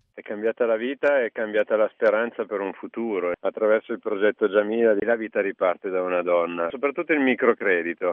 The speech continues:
perché attraverso un prestito queste donne diventino imprenditrici, proprietarie di quella autonomia, di quella economia che gli dà la possibilità di ricominciare, di riuscire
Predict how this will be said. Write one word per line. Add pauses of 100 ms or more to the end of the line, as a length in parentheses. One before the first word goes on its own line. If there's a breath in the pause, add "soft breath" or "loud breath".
perché
attraverso
un
prestito
queste
donne
diventino
imprenditrici,
proprietarie
di
quella
autonomia,
di
quella
economia
che
gli
dà
la
possibilità
di
ricominciare,
di
riuscire